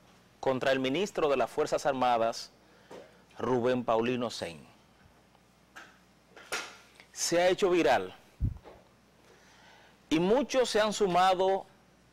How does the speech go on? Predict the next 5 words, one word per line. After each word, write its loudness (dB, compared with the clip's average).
a 4
esa 4
atrocidad, 0
también 0
cobardía. 0